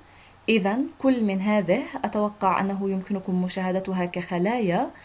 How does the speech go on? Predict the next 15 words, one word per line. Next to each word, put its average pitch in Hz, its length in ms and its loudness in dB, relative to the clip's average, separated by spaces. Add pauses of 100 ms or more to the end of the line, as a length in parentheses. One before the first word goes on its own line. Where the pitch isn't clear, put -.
(220)
دعوني 196 360 2
أقوم 185 240 -4
برسمها 185 480 0
كشبكة 180 580 -4
حقيقية، 202 920 -4 (680)
كرسم 190 880 0 (300)
بياني. 202 880 2 (960)
دعوني 202 600 2
أقسمه 226 960 -4
لجعله 208 640 0
أكثر - 340 -2
دقة. 220 600 -2 (480)
أتمنى 208 520 2
أن 190 240 0
يصبح 185 600 -2